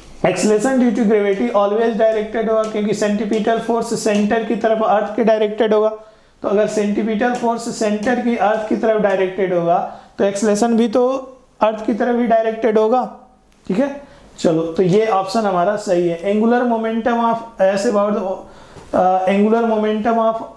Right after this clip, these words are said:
S about the center of earth changes in direction but in magnitude remains constant, बिल्कुल गलत बात, ठीक है। The angular momentum of, of the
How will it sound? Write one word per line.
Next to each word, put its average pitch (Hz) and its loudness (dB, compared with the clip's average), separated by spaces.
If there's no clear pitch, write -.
S 190 0
about 190 2
the 196 -2
center 208 0
of 220 0
earth 214 -2
changes 208 2
in 220 2
direction 196 0
but 208 0
in 214 2
magnitude 202 0
remains 202 0
constant, 175 0
बिल्कुल 202 2
गलत 220 2
बात, 214 0
ठीक 185 4
है। 254 0
The 190 2
angular 214 2
momentum 226 0
of, 226 -2
of 196 2
the 208 2